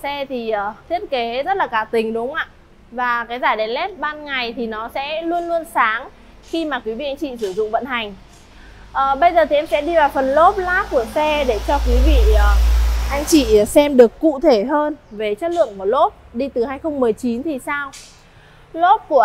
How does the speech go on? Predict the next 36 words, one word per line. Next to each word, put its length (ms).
Hankook 560
thì 140
là 180
lốp, 260
ờ, 140
nguyên 280
bản 300
của 100
xe 380
rồi. 280
Và 160
chất 160
lượng 200
của 60
hai 200
không 180
mười 120
chín 280
thì 80
quý 140
vị 100
anh 120
chị 180
có 100
thể 140
nhìn 200
thấy 200
là 220
phần 280
râu 280
bánh 360
vẫn 180
còn 180
rất 120
là 180
dài. 400